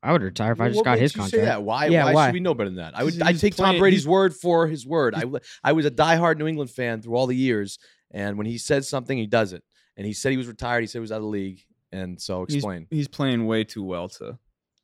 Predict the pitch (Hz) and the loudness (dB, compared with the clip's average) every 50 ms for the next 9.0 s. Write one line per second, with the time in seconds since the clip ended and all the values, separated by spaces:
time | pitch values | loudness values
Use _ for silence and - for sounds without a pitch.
0 | _ - - - 104 87 82 64 50 - - - - 65 67 67 67 - 139 - | _ -18 -10 -10 -8 -8 -8 -10 -12 -12 -14 -18 -20 -18 -18 -18 -16 -16 -18 -18
1 | _ - 139 139 139 135 143 151 - - - 117 127 127 - - 139 131 123 113 | _ -6 -4 -2 -2 -2 -2 -2 -4 -4 -2 -2 -2 -2 -2 -6 -8 -8 -8 -10
2 | 143 143 117 82 - _ _ _ _ _ _ _ _ _ _ _ _ _ _ _ | -12 -14 -14 -18 -20 _ _ _ _ _ _ _ _ _ _ _ _ _ _ _
3 | _ - - - - 143 165 170 - 190 190 143 151 185 165 - - 156 165 - | _ -16 -16 -6 0 0 0 2 4 4 4 4 4 4 4 4 4 2 2 2
4 | 190 175 165 - 175 160 147 147 147 147 147 139 139 - - - 127 120 117 110 | 0 0 0 0 -2 0 0 0 2 2 0 -2 -4 -6 -2 0 2 2 4 2
5 | 110 123 - _ _ _ _ _ _ _ _ _ _ _ _ _ _ _ _ _ | 0 -2 -8 _ _ _ _ _ _ _ _ _ _ _ _ _ _ _ _ _
6 | _ _ - - - - - - 170 147 143 151 143 139 135 131 - 135 131 123 | _ _ -14 -12 -8 -8 0 2 2 2 4 2 2 2 0 0 -2 -2 -2 -2
7 | 120 - 117 113 120 110 110 139 143 143 143 190 175 151 180 185 190 190 175 165 | -2 -2 -4 -4 -4 -8 -8 -8 -8 -4 -2 -4 -2 2 2 4 4 2 0 -4
8 | 165 151 147 147 147 143 - 147 131 127 117 - 127 117 113 101 95 98 101 90 | -4 -2 -2 -2 -2 -2 -6 -10 -14 -14 -8 -4 -4 -2 -2 -4 -6 -10 -12 -14